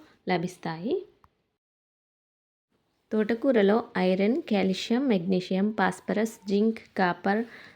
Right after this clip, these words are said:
మాంగనీస్, సెలీనియం వంటి ఖనిజాలు లభిస్తాయి. తోటకూరలో గుండెకు మేలు చేసే సోడియం, పొటాషియం కూడా ఉంటాయి. విటమిన్ ఏ, సి, విటమిన్ డి, విటమిన్ ఈ, కే,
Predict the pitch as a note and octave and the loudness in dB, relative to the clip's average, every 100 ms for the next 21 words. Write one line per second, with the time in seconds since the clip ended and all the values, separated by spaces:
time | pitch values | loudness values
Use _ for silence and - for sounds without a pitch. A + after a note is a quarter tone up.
0 | - F#3+ F#3 F#3 G3 A#3+ C4 - - G#3 | -2 0 2 2 2 0 -2 -8 2 4
1 | G3 F#3+ F#3+ A3+ F4 F4 - _ _ - | 4 4 2 0 -2 -6 -20 _ _ 0
2 | A3 G#3+ G#3+ G3 G3 G3 F#3+ B3+ D#4+ A3 | 2 2 2 2 4 4 4 2 4 4
3 | F#3+ - F3 F#3 - _ _ A#3 A#3+ C#4+ | 2 -2 -6 -6 -12 _ _ 0 2 2
4 | C4+ A3 G3 G3 F#3+ F#3+ F#3+ F#3 F#3+ F3+ | 4 4 4 4 2 2 2 0 -2 0
5 | F3+ F3+ F#3 F3 G3+ G3+ F#3+ F3+ E3+ F3 | -2 -4 -6 -4 -4 -2 -2 -2 -2 -4
6 | F3 F3+ F3+ F3 - F#3 F3+ F3 E3+ A#3 | -6 -4 -2 -2 -4 -6 -6 -6 -2 0
7 | G#3+ F#3 D#3+ F#3 D#4 - - _ A#3 A#3 | -2 -2 -6 -4 -6 -8 -20 _ 0 4
8 | A#3 A#3+ - G#3+ G#3+ F4 - - G3+ G#3+ | 4 4 4 6 6 2 -2 -2 0 0
9 | F#4 - - G3 F#3 F3+ F3 G3 A3+ D#4 | -2 -8 -4 -2 0 0 0 0 0 -2
10 | - F#3 F3 F3 F3 - A3 A3+ B3+ - | -6 -6 -4 -4 -6 -4 0 2 0 -4
11 | - - G3 F#3+ | -6 0 0 0